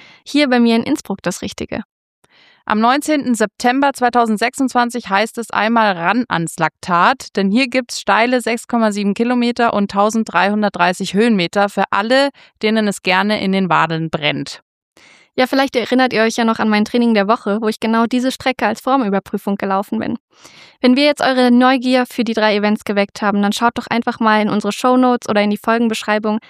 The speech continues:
Speaker 1: denn da verlinken wir euch alle drei Websites.
Speaker 2: Und falls ihr euch für eins der Rennen oder vielleicht sogar alle drei entscheidet, dann spart mit unserem Code H M K M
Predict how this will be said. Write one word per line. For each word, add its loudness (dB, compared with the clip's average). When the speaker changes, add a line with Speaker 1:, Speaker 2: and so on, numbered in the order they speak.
Speaker 1:
denn 2
da 4
verlinken -2
wir 2
euch 0
alle -2
drei 2
Websites. -4
Speaker 2:
Und 0
falls 0
ihr 0
euch -2
für -2
eins 0
der 0
Rennen -2
oder 0
vielleicht -2
sogar 0
alle 0
drei 2
entscheidet, -6
dann 0
spart 0
mit -4
unserem 0
Code 0
H 2
M -4
K 0
M -2